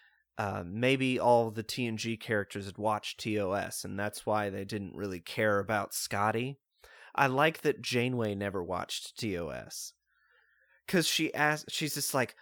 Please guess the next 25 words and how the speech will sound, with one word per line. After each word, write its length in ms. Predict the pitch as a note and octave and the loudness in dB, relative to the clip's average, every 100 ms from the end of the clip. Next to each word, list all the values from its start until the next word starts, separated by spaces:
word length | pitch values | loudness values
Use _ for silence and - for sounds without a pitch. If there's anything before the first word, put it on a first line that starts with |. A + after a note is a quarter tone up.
| _ - | _ 0
"I 120 | A#2 | 2
know 120 | A2+ A#2+ | 2 2
nothing 360 | B2+ C3 C#3 | 2 2 0
about 340 | C3+ D3 F3 - | 2 4 2 0
this. 260 | G#2+ - - | -4 -4 -2
What 280 | D#3 F#3+ - | 0 0 -4
peace 280 | C3+ A2+ - | -4 -4 -2
treaty? 460 | B2 G2 F#2+ G2 _ | -2 0 -2 -6 _
What, 280 | B2 C#3 - | 0 0 0
what 140 | B2 B2+ | -2 0
are 20 | |
you 80 | C3 | -2
talking 420 | D3+ D3+ D#3 A#2 | 0 0 0 -4
about?" 340 | G2+ G2 E2+ D3 - - - | -2 -2 -2 -6 -20 -20 -6
And 180 | C#3+ D3 | -2 2
then 120 | D#3+ | 4
at 100 | D#3 | 2
the 160 | C3 C#3+ | 2 2
end, 200 | D#3+ D#3+ | 2 0
she's 260 | D#3+ C#3+ C#3+ | -2 -2 0
like, 220 | C3 - _ _ | -2 -4 _ _
"So 400 | - F3 D#3 - _ - | 0 4 4 2 _ -4
did 180 | C3+ C3 | -2 -2
you 60 | |
guys 340 | C3+ A#2 A2 | 2 2 2